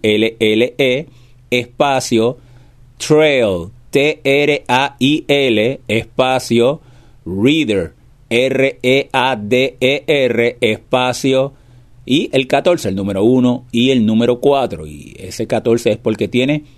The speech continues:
catorce celdas. Utiliza la tecnología Braille regular y convencional,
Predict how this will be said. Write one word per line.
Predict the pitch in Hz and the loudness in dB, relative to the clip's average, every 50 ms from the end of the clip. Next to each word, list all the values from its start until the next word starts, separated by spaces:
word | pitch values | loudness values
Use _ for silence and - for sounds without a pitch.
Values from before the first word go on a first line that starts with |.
| - - - - | -20 -20 -12 -4
catorce | - 143 123 117 - - 139 123 127 123 - - 139 - | -2 0 0 0 0 0 0 2 2 2 2 0 0 0
celdas. | - - 117 101 90 87 85 76 78 | 2 0 0 0 0 -2 -6 -6 -8
Utiliza | 98 104 101 107 101 107 117 120 - 143 131 | -8 -6 -4 -2 0 0 0 2 2 2 0
la | 127 120 120 | 0 0 0
tecnología | - 113 101 113 110 107 104 101 120 127 123 123 123 | 0 0 2 2 2 2 2 2 2 2 2 4 4
Braille | 120 120 120 120 123 127 127 123 123 117 110 107 101 92 | 2 2 2 2 2 2 2 2 2 2 2 2 0 0
regular | - 123 120 113 117 120 120 123 127 135 | 2 2 2 4 4 4 4 2 2 0
y | 135 | 0
convencional, | - 131 117 120 120 120 123 123 - 123 120 135 180 233 359 - | 0 0 2 2 2 2 2 2 0 0 2 2 0 -2 -4 -8